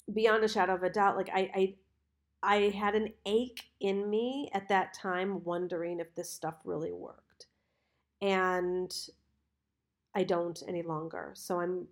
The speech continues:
really, really grateful for that. So if you are practicing the spiritual principles, but you still have that doubt, please borrow my faith or come work with me in one of my classes or my upcoming retreat in Santa Monica. We'll put the links,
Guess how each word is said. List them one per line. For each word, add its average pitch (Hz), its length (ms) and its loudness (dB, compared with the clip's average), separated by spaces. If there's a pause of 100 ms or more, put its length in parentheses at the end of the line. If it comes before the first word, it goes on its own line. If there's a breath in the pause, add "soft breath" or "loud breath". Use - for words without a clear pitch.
really, 208 520 6
really 165 260 0
grateful 165 400 -8
for - 160 -10
that. 151 260 -6
So 196 160 -4
if 185 160 -6
you 214 600 4 (1400 loud breath)
are 214 480 4
practicing 214 540 2
the 208 60 0
spiritual 196 440 -2
principles, 208 640 -2
but - 160 -8
you 190 120 -6
still 196 340 -4
have 185 260 -2
that 165 280 -2
doubt, 170 440 0 (120)
please 240 320 -2
borrow 165 320 0
my 160 180 -4
faith 170 520 -6 (100)
or 202 380 2
come 214 420 -4
work 180 240 -2
with 185 180 -8
me 185 220 0
in 170 160 -2
one 160 100 -2
of 151 160 -8
my 143 400 -4 (600 soft breath)
classes 226 560 2
or 180 60 0
my 165 220 -2
upcoming 180 400 -4
retreat 214 560 -2
in 180 100 -4
Santa 160 280 -4
Monica. 208 480 0
We'll 180 140 -2
put - 200 -12
the 165 80 -6
links, 170 640 -8